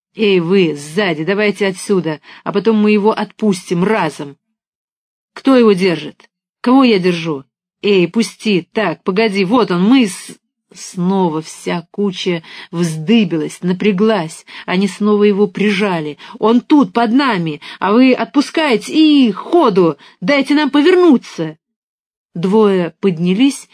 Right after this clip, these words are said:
и отступили за дверь. Затем другие двое, словно подброшенные взрывом, вылетели из тёмного сарая и бросились бежать.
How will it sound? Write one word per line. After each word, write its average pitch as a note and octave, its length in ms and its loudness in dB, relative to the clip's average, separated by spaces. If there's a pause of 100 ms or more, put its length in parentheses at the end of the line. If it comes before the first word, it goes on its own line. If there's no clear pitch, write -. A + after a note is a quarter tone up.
(160)
и - 300 -4
отступили A3 800 -2
за F#3+ 180 -2
дверь. D#3 360 -6 (320)
Затем A#3+ 340 2
другие G3+ 440 2
двое, E3+ 460 2 (140)
словно G3+ 380 0
подброшенные G3 720 0
взрывом, F#3 640 2
вылетели F3 540 0
из F3+ 120 -4
тёмного E3+ 360 -2
сарая A3 520 -2 (160)
и G3 140 0
бросились F3 560 0
бежать. D3+ 560 -6